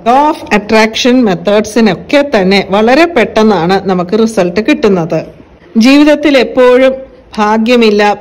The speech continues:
ഭാഗ്യമില്ല എന്ന് പറയുന്നവർക്ക് തീർച്ചയായും ഈ ഒരു ഏഞ്ചൽ നമ്പറും ഈ ഒരു അഫർമേഷനും എഴുതാവുന്നതാണ്. അവർക്ക് അവരുടെ ജീവിതത്തിൽ ഭാഗ്യം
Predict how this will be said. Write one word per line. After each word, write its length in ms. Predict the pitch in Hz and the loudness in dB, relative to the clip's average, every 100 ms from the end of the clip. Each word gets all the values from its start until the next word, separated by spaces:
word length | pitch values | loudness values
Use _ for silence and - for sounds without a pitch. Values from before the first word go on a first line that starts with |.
| 196 | -2
ഭാഗ്യമില്ല 920 | 202 214 240 247 220 202 208 220 - | 0 0 0 2 2 2 0 0 0
എന്ന് 180 | 269 349 | 0 2
പറയുന്നവർക്ക് 920 | 302 214 208 220 226 208 180 - 180 - 220 | 2 0 2 2 2 0 -2 -2 -6 -4 -4
തീർച്ചയായും 920 | 240 285 294 320 233 185 185 196 247 - | 0 -2 -2 0 0 0 0 0 0 -4
ഈ 200 | 254 311 | -2 2
ഒരു 320 | 294 196 208 220 | 2 2 0 0
ഏഞ്ചൽ 540 | 190 196 220 262 254 | 0 2 0 0 0
നമ്പറും 500 | 220 170 165 175 190 190 | 0 -2 -2 -2 -2 -4
ഈ 180 | 190 220 | -2 0
ഒരു 180 | 196 196 190 | 2 0 -4
അഫർമേഷനും 840 | 185 233 233 220 180 - 180 190 180 | -6 -2 0 0 -2 -4 -4 -4 -4
എഴുതാവുന്നതാണ്. 880 | 170 170 175 170 175 185 220 170 170 - - - | -4 -2 -2 -2 -2 0 0 -2 -8 -20 -20 -10
അവർക്ക് 320 | 190 196 196 233 | -4 -4 -2 0
അവരുടെ 420 | 254 202 202 214 | 0 0 0 0
ജീവിതത്തിൽ 720 | 202 208 220 226 226 254 285 - | 0 0 2 0 0 0 -2 -4
ഭാഗ്യം 480 | 202 202 226 262 | 0 0 2 2